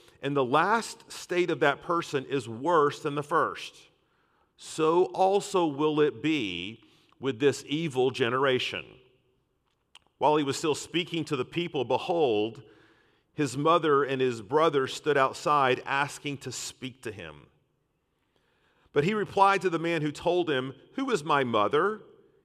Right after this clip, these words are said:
and who are my brothers?" And stretching out his hand toward his disciples, he said,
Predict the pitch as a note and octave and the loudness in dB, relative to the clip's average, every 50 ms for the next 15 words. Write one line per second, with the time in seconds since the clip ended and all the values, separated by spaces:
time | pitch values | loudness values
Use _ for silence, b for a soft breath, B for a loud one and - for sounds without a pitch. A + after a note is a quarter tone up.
0 | _ - D#3 F#3 F#3+ A3 B3+ B3+ A#3+ G#3+ F3 D#3+ C3+ G2+ G2+ G#2 F#2+ F#2 F#2 B2 | _ -8 -6 -2 -2 0 2 2 2 4 6 4 4 2 0 0 0 0 0 -2
1 | D#3+ G3+ G3+ - - - - - _ _ _ _ _ _ _ _ _ _ _ _ | -2 -4 -6 -8 -14 -14 -16 -18 _ _ _ _ _ _ _ _ _ _ _ _
2 | _ _ - - E3 - - - - G#3 A3 G#3+ - A3 G3+ G3 F#3+ F3+ E3+ F3+ | _ _ -12 -10 -10 -10 -8 -2 0 2 2 2 0 0 2 4 4 4 6 4
3 | E3+ E3 - - F#3+ F3 F3 E3+ D#3+ - - E3+ E3+ D#3+ D3+ D#3+ D#3 D#3 C#3 C#3 | 0 0 -2 -4 -2 -2 -2 -4 -4 -4 -2 0 0 0 0 0 -2 -2 -4 -6
4 | - - E3 D3 D3 B2 C#3+ C#3+ B2 D3+ D#3+ - - F#3 G#3 E3 | -2 0 0 0 0 -2 -6 -8 -8 -8 -8 -4 -2 -4 -4 -4